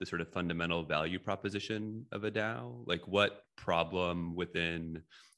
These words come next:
traditional organizational forms are daos actually solving?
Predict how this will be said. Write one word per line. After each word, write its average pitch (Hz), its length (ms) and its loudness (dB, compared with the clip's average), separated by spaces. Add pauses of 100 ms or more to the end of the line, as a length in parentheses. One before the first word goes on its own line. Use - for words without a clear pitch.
(120)
traditional 87 480 0
organizational 85 760 -2
forms 80 680 -4
are 85 160 -2
daos 80 840 -2 (340)
actually 82 440 -4
solving? - 600 -6